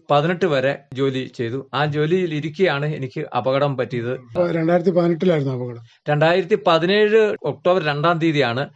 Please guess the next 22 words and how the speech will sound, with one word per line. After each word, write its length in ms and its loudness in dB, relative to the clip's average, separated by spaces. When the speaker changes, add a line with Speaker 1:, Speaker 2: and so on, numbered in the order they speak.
Speaker 1:
ഗാന്ധി 220 2
ജയന്തിയുടെ 320 0
അന്നാണ്. 380 -2
ഞാൻ 160 -2
തിരുവല്ലയിലേക്ക് 600 0
പോകാൻ 400 2
വേണ്ടിയിട്ട് 480 -2
കുറച്ച് 240 -8
സാധനങ്ങളൊക്കെ 500 0
മേടിച്ച് 360 0
വെച്ചിട്ട് 460 0
വീട്ടിൽ 400 -2
അങ്ങോട്ട് 260 -2
പോകാൻ 460 4
വേണ്ടിയിട്ട് 340 -4
ടൗണിലേക്ക് 380 2
പോകുമ്പോഴാണ് 500 0
എനിക്കൊരു 260 -4
അപകടം 300 0
ഉണ്ടായത്. 440 -2
പിന്നെ 440 2
എനിക്ക് 460 0